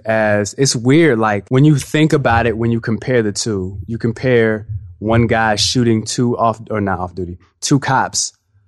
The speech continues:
um, to, you know, laying dead in a shopping mall. It's weird that laying dead in a shopping mall garnered such a reaction from people.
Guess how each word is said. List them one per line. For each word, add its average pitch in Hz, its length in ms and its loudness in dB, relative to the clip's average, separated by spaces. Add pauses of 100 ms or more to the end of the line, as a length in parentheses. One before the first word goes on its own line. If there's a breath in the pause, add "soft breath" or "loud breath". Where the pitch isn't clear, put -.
(340)
um, 95 600 -2
to, 104 680 2 (120)
you 107 100 -2
know, 92 380 -2 (320)
laying 113 580 2
dead 107 640 4 (640)
in 107 140 2
a 95 40 2
shopping 117 520 0
mall. 92 480 0
It's 131 180 0
weird 123 600 4
that 104 320 0 (360)
laying 117 400 2
dead 113 240 4
in 107 140 0
a 101 40 0
shopping 117 480 0
mall 98 540 2
garnered 120 420 2
such - 320 0
a 123 60 0
reaction 113 540 0
from 98 160 -6
people. 92 400 -8